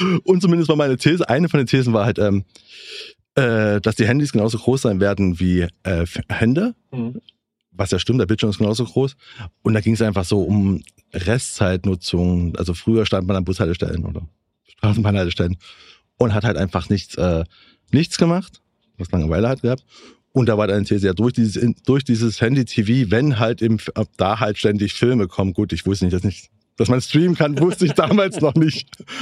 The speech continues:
Speaker 1: obwohl es YouTube gab. Aber dass dann halt Leute weniger,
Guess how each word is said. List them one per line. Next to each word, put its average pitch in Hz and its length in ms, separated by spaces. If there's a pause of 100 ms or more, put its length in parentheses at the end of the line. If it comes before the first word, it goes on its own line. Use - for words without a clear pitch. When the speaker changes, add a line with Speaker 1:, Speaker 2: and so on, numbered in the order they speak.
(140)
Speaker 1:
obwohl 147 240
es 143 100
YouTube 139 220
gab. 120 200 (320)
Aber 139 140
dass 131 120
dann 135 180
halt 135 120
Leute 113 380
weniger, 107 640